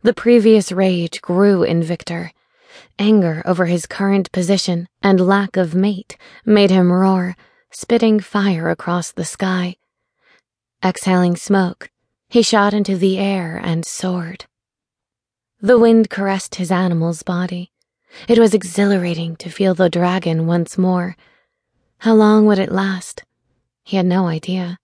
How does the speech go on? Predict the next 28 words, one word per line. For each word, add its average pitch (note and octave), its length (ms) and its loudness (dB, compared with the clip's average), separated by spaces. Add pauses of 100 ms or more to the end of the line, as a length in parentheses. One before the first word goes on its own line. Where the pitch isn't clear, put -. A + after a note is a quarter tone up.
(800)
He'd B3+ 180 2
take - 280 -2
whatever F#3 300 2
time F#3+ 320 0
he F3 140 -2
could F#3 520 -6
with F3+ 140 0
his E3 160 2
other E3+ 220 -2
half. F3 500 -6 (1160)
Another G3 420 4
loud F#3 380 4
roar F#3 440 2
sounded E3 540 -6
from F3 220 -4
his E3 180 -4
chest. - 540 -8 (720)
The A3 120 2
dragon G#3+ 440 2
blew G3+ 280 2
another F#3+ 300 0
puff G3+ 380 -6
of F#3 180 -2
air F#3 380 -4
into F3 160 -4
the D#3+ 120 -8
clear E3+ 320 -8
sky. F#3 520 -8